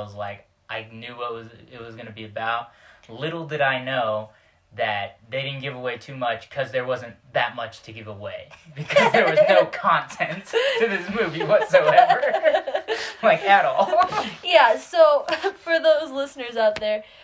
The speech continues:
Speaker 2: the trailer pretty much showcased, um, a universe where Owen Wilson was very unhappy, he was struggling,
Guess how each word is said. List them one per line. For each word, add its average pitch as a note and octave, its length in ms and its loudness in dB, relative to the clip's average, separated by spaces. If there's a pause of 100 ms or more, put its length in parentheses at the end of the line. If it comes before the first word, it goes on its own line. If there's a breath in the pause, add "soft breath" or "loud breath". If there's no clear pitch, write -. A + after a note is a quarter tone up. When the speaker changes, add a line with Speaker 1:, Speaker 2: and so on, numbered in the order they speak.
(180 loud breath)
Speaker 2:
the C4 80 -10
trailer F4 460 -6
pretty C4+ 260 -6
much G#3+ 500 0 (220)
showcased, C4 800 0 (260)
um, G#3+ 360 2
a A3+ 80 -10
universe A#3+ 640 -2
where G#3+ 640 -2
Owen B3+ 240 -4
Wilson A3 400 -6
was G3+ 140 -10
very A3 260 0
unhappy, G#3+ 540 -4
he G#3 180 -12
was G#3 120 -12
struggling, G#3 800 -6